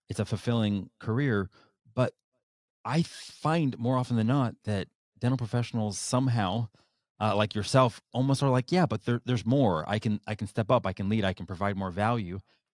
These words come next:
And that's exactly what you've done with Dinks, among other things. So I just wanna know, like, why,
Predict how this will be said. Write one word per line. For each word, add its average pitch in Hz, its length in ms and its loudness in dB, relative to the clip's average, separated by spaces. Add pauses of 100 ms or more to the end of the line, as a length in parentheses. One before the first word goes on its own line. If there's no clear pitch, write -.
(140)
And 120 120 4
that's 139 140 4
exactly 123 420 4
what 107 120 2
you've 98 200 -6
done 104 260 0
with 90 220 -6 (240)
Dinks, 117 500 -4
among 87 340 -6 (200)
other 127 240 -2
things. 82 400 -10
So - 100 -2
I 143 80 4
just 151 120 0
wanna 170 100 6
know, 175 140 8
like, 135 180 6 (800)
why, 160 680 6